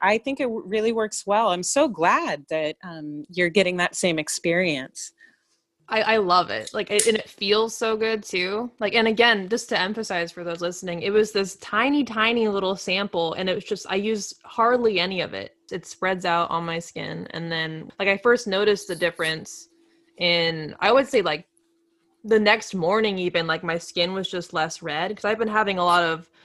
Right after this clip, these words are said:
Speaker 2: skin redness too from the amount of times, well, we wear masks all the time now, and my skin's really sensitive. So I've been getting, like, this chronic kind of, like, mask red irritation mark, even though I constantly change my masks and I don't,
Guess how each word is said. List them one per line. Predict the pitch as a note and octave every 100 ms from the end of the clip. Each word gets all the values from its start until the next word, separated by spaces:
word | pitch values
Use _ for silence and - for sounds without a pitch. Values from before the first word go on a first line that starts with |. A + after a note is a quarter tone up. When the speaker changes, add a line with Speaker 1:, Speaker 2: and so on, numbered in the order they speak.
| _
Speaker 2:
skin | - - G#3 G3+
redness | F3+ E3+ E3 -
too | G3+
from | F3 F3 E3 - -
the | F#3+
amount | E3+ E3+
of | E3 D#3+
times, | F3 D#3+ D#3 E3 -
well, | F#3 D3+ - - F#3+
we | F#3
wear | F#3 E3+
masks | D#3+ E3+ G3+ -
all | D#3+
the | D3
time | D#3+ D#3 D3
now, | D3+ D3
and | D#3+
my | D#3+
skin's | D#3 - G3+ F#3
really | D#3
sensitive. | D3+ F#3+ G#3+ - - -
So | - D#3 D3 -
I've | F3 E3+
been | F#3+ E3
getting, | E3+ E3+
like, | D#3 -
this | D#3 -
chronic | - D#3 E3 D#3 D#3+ - _ _ _ -
kind | F#3
of, | F3+
like, | E3 D#3+
mask | D#3 D#3 D#3+ F3+ F3 - _ -
red | D3+ E3 E3+ E3
irritation | F3 E3 D#3+ E3+ E3+ E3+
mark, | E3 D3+ D#3 D#3
even | - E3 D#3+
though | D#3+
I | D#3 D3+
constantly | D#3 D#3 D#3 - D#3+
change | D#3 D#3 D#3+ D#3+
my | D#3
masks | D3 D3 D#3 -
and | D#3
I |
don't, | D3+ D3+